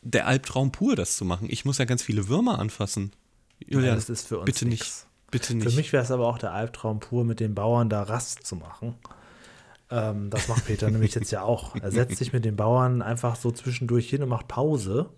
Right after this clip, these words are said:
Speaker 1: Ja.
Speaker 2: Und der Bauer, äh, quittiert das mit, "Ja, Pause."
Speaker 1: Der Bauer ist ein richtiger Bauer und kein Schauspieler. Das erkennt
Speaker 2: Ach, was?
Speaker 1: man, dass er folgende Wortlaute von sich gibt. "Ja."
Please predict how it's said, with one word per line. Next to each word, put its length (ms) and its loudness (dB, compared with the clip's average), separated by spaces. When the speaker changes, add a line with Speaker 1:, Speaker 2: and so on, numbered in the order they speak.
Speaker 1:
Ja. 240 2
Speaker 2:
Und 140 0
der 100 4
Bauer, 480 2
äh, 380 -2
quittiert 400 2
das 100 0
mit, 180 0
"Ja, 280 4
Pause." 400 0
Speaker 1:
Der 80 6
Bauer 300 6
ist 120 4
ein 240 4
richtiger 360 2
Bauer 180 4
und 100 2
kein 160 0
Schauspieler. 440 0
Das 220 0
erkennt 320 2
Speaker 2:
Ach, 20 -2
was? 60 -2
Speaker 1:
man, 220 4
dass 200 2
er 420 4
folgende 480 0
Wortlaute 360 4
von 160 0
sich 80 -4
gibt. 180 -2
"Ja." 320 -2